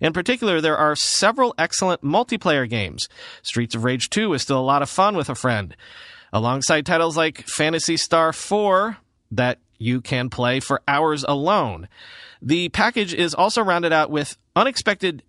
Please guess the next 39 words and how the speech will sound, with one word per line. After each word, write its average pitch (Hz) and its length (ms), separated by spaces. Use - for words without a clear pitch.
games 156 480
that 131 260
never 170 240
actually 175 340
released 147 460
on 139 200
the 127 100
Genesis, 151 680
including 120 380
Tetris 165 400
and 139 200
the 131 120
nineteen 143 340
eighty-seven 135 400
arcade 123 360
shooter 117 280
Darius. 151 720
They're 117 180
not 202 300
quite 208 380
as 180 280
cool 185 320
as 151 160
the 147 100
addition 147 380
of 131 320
the 123 320
unreleased 123 640
Star 120 260
Fox - 320
two 139 240
on 120 160
the 117 160
S 123 180
N 120 140
E 117 80
S 110 140
Classic, 190 420
but 196 180